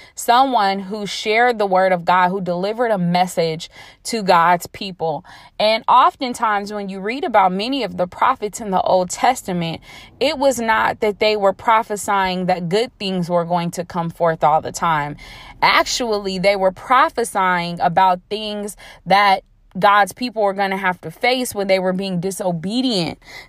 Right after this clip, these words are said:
to what God had commanded them to do. And so prophets actually were not well received often in the Old Testament. You know what I'm saying? It's kinda like people who always delivering you bad news and you like, "Don't you ever have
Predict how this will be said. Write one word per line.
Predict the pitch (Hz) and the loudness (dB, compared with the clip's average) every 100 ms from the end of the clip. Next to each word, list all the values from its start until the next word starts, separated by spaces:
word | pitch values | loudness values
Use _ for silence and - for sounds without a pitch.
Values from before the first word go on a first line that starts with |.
| - | -6
to | 233 | 0
what | 196 185 | 2 2
God | 185 190 196 | 4 4 4
had | 202 | 0
commanded | 185 180 180 185 180 175 | -2 -2 -2 -2 -2 -2
them | 175 165 | -4 -6
to | - | -6
do. | 165 160 202 190 | -6 -4 -4 -2
And | 175 | -4
so | 180 214 | 2 2
prophets | - - 349 508 - - | 4 2 0 0 -2 0
actually | - 277 - - 247 220 | 0 0 -4 -10 -8 -4
were | 196 196 | -2 -2
not | 180 185 254 - | -2 0 2 2
well | 180 208 247 | 4 4 2
received | 202 143 135 - 208 269 233 - | -2 -8 -10 -8 -6 -4 -2 0
often | 165 160 156 151 | 0 0 -6 -6
in | 151 | -6
the | 151 | -2
Old | - 160 165 | 2 2 2
Testament. | 170 170 - 143 123 120 - - - - | 0 0 -4 -8 -8 -10 -18 -20 -20 -18
You | - 269 | -6 0
know | 311 | 4
what | 302 | 4
I'm | 294 | 2
saying? | 294 294 285 294 | 0 -4 -2 -2
It's | 311 | -4
kinda | - 320 311 285 | -2 -2 2 4
like | 262 240 | 4 4
people | 233 262 233 254 | 0 -6 -4 -2
who | 247 | 4
always | 226 233 226 226 | 6 6 4 -2
delivering | 190 202 220 214 214 208 | -4 -6 -4 -4 -4 -4
you | 202 | -4
bad | 180 180 202 220 | 2 6 6 4
news | 208 220 226 | 0 -6 -6
and | 214 | -6
you | 254 | -6
like, | 294 233 208 | 0 0 2
"Don't | 196 302 - | 2 2 2
you | 427 | 2
ever | 415 330 311 | 2 4 4
have | 294 | 4